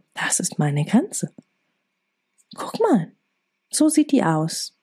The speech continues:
So sieht die von innen aus, so sieht sie von außen aus. Ähm, ich brauche sie, weil es tut mir gut, wenn." Und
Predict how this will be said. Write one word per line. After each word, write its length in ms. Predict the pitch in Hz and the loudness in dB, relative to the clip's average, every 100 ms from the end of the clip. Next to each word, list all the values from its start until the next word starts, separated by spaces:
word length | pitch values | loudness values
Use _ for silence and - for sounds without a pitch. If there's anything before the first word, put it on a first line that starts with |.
| _ _ _ _ - - | _ _ _ _ -18 -8
So 140 | - 240 | 0 2
sieht 200 | 190 - | 2 -2
die 40 | |
von 180 | - - | -4 0
innen 320 | 269 311 294 | 4 4 4
aus, 480 | 262 254 254 262 - | 4 4 4 2 0
so 100 | 190 | 0
sieht 200 | 180 170 | 0 -2
sie 100 | - | -2
von 160 | 175 | -2
außen 420 | - 262 262 247 240 | 2 2 2 4 4
aus. 360 | 220 220 220 - - - - | 4 2 0 -6 -12 -10 -2
Ähm, 300 | 202 185 185 | 2 2 2
ich 200 | 185 - | 0 -2
brauche 440 | 185 170 175 185 185 | 0 2 4 2 2
sie, 220 | 180 156 - | 2 0 2
weil 460 | 254 269 277 262 | 2 4 4 2
es 140 | 196 - | 0 0
tut 220 | 202 190 | 0 2
mir 200 | 165 180 | 2 2
gut, 420 | - 311 302 302 | 2 4 4 2
wenn." 580 | 233 220 254 254 262 254 _ - - - - - | 2 4 4 4 2 0 _ -20 -20 -20 -18 0
Und 400 | 226 233 220 | 4 6 4